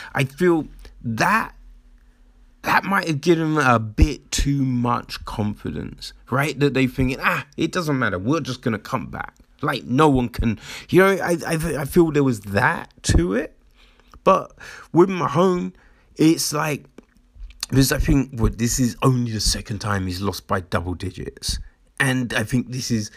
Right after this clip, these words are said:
was that the, the biggest he's lost? I think maybe. So I'm thinking, knowing that that can happen,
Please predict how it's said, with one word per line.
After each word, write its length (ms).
was 260
that 180
the, 80
the 320
biggest 880
he's 340
lost? 540
I 40
think 180
maybe. 580
So 160
I'm 160
thinking, 400
knowing 540
that 260
that 460
can 380
happen, 800